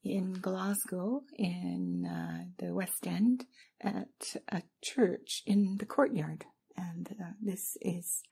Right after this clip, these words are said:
Brede's fountain. Weeping for the love of Brede, my tears filled the fountain. The milky water rose,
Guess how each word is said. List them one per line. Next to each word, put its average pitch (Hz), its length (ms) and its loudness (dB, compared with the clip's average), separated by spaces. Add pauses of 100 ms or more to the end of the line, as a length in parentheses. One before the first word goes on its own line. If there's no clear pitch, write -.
(100)
Brede's 202 460 4
fountain. 156 640 -6 (720)
Weeping 226 420 6
for 165 300 -2
the 156 120 -4
love 175 520 -2
of 185 180 0
Brede, 160 360 -8 (800)
my 196 180 6
tears 202 520 4
filled 196 400 4
the 202 80 4
fountain. 151 560 -4 (400)
The 214 80 10
milky 247 460 12
water 180 440 2
rose, 165 680 -6